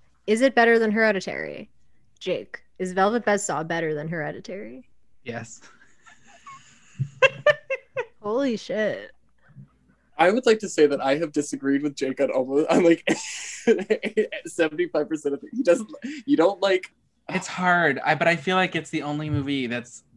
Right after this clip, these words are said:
Speaker 2: that I can feel okay replacing Hereditary with right now.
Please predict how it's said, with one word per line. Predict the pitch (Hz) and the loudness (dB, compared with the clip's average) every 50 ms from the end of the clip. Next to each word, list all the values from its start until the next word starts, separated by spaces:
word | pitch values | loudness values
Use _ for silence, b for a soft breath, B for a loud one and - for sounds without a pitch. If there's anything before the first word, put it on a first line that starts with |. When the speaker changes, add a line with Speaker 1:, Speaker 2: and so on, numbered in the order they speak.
| _ - | _ -16
Speaker 2:
that | - 127 139 123 | -8 -4 -4 -2
I | 113 131 | -2 -4
can | 113 - - 131 123 117 - _ _ _ _ _ | -6 -6 -8 -8 -8 -10 -12 _ _ _ _ _
feel | - - 135 135 127 | -12 -8 -6 -4 -4
okay | 120 113 117 117 - 127 123 117 113 113 - | -4 -4 -6 -8 -8 -6 -4 -2 -2 -2 -2
replacing | - 120 117 117 - - 110 107 107 - 113 104 104 | -4 -6 -10 -12 -12 -12 -12 -10 -10 -12 -12 -12 -10
Hereditary | 117 113 107 98 101 107 - - 120 107 98 | -10 -10 -8 -8 -8 -10 -8 -8 -8 -8 -8
with | 92 95 90 - - - | -8 -10 -10 -10 -8 -6
right | 117 113 - 101 | -6 -6 -6 -8
now. | 107 110 113 143 143 - - | -10 -12 -12 -12 -14 -16 -18